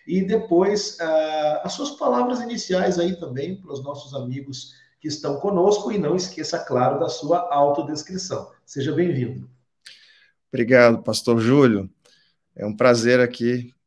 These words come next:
Speaker 2: estar com você, com o Vilmar. Agradeço aí o Vilmar pelo trabalho que ele faz aí de interpretação, né? Um trabalho fantástico que ele tá fazendo aí pra gente.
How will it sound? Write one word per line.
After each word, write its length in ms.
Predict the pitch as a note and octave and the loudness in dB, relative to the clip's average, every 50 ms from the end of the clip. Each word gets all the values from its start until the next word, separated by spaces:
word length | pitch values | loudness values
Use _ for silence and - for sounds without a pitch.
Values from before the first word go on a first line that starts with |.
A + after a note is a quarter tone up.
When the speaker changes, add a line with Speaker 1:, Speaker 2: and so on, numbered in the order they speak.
| _ _ _ | _ _ _
Speaker 2:
estar 260 | - - - G#2 G#2+ | -16 -10 -8 -6 -6
com 140 | G#2 A#2 G#2+ | -6 -6 -6
você, 460 | G2+ G2 F#2+ - - B2+ C3 C3+ C3 | -6 -4 -4 -4 -2 0 2 2 0
com 320 | C3+ - G#2+ G#2 G#2 G2 | 0 -6 -14 -12 -12 -10
o 40 | F#2 | -10
Vilmar. 600 | F2+ G#2 G2 F#2 F#2 G2 G2+ A2 B2 C3 A#2+ _ _ _ _ _ _ _ _ _ - | -8 -6 -6 -4 -4 -4 -2 -2 -4 -6 -8 _ _ _ _ _ _ _ _ _ -12
Agradeço 560 | G2 G#2 G#2+ G2 G2 G2+ A2 A2+ - - B2 | -8 -4 -4 -2 -2 -2 -2 -2 -2 -2 -2
aí 100 | A2 A2+ | -2 -2
o 80 | B2 | -2
Vilmar 460 | B2+ C3 A#2+ G#2+ G2+ G#2 G#2+ A#2+ B2 - | -2 -2 -4 -4 -4 -4 -4 -4 -6 -8
pelo 440 | C#3+ C#3+ C#3+ C#3 B2+ A2+ G#2 - _ _ - | -8 -6 -6 -6 -6 -8 -10 -14 _ _ -10
trabalho 680 | - A2 G2+ G2 G#2 G#2 G#2 A#2 A#2 A#2+ A#2 A2 B2 _ _ _ _ _ | -6 -6 -6 -4 -2 -2 -2 -2 -2 -4 -6 -10 -14 _ _ _ _ _
que 80 | - G2+ | -14 -12
ele 100 | G2+ G2+ | -12 -12
faz 440 | G2 - - G#2 F#2+ G#2 A2 G#2+ G#2 | -12 -12 -10 -8 -6 -6 -6 -6 -6
aí 80 | G2+ | -6
de 100 | A2 A#2 | -6 -6
interpretação, 920 | A2 A2+ A#2 A2+ - - A#2 A#2 A#2 - B2 A#2+ - - - F2+ E2+ E2+ E2 | -8 -10 -10 -14 -10 -6 -8 -6 -4 -4 -6 -4 -6 -6 -6 -8 -8 -8 -8
né? 100 | E2+ F#2+ | -10 -10
Um 100 | G2+ G2+ | -10 -10
trabalho 560 | - F#2+ F#2+ F#2+ G2 G2+ G#2+ A2+ A#2 A#2 A2 - - _ | -8 -6 -4 -2 0 0 0 0 -2 -2 -4 -8 -12 _
fantástico 760 | - - A#2+ E3 D#3+ - - G#2 G#2+ - - - - - B2 | -10 -6 -4 -4 -2 0 0 0 0 0 -4 -14 -16 -20 -16
que 80 | - | -12
ele 140 | A2 G#2+ G#2+ | -12 -10 -10
tá 140 | - A2+ A#2 | -8 -10 -10
fazendo 380 | - - B2 A#2 G2+ G2 G#2 G#2 | -8 -6 -6 -6 -4 -4 -4 -6
aí 60 | G#2 | -6
pra 160 | G#2 A#2 C3+ | -4 -6 -6
gente. 420 | C3+ G#2 F2 D#2+ D#2+ - - - | -6 -6 -8 -8 -10 -12 -16 -18